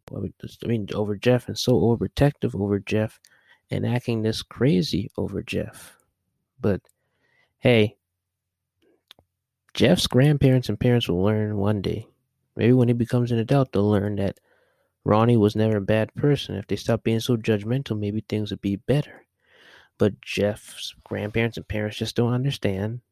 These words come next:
They're so negative, they're so toxic when it comes to that boy, Ronnie,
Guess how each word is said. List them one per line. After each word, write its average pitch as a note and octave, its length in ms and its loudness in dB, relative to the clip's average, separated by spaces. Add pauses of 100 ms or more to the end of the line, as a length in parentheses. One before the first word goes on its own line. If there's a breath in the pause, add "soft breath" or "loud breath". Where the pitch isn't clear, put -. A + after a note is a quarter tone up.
They're F#2+ 140 -8
so A#2+ 220 0
negative, A2+ 600 0
they're A2 100 -6
so A2 280 -2
toxic - 520 -4
when G2+ 120 -6
it G2+ 80 -8
comes A#2+ 300 -6
to G2+ 180 -4
that F#2 200 -8
boy, A2 460 0
Ronnie, A2 420 -4